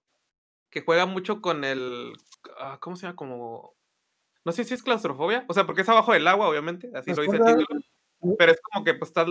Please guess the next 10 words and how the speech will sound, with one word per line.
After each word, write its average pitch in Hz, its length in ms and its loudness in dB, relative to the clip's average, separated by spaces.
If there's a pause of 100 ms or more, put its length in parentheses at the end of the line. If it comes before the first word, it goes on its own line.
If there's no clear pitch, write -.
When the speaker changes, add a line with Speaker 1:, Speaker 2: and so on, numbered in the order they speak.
(260)
Speaker 1:
la 147 220 0
desesperación 151 840 0
de 180 140 -4
que, 147 120 -6
pues, 131 240 -12 (1120)
te 131 80 -6
va 131 80 0
a 143 40 0
aplastar 143 480 0
el, 123 200 -2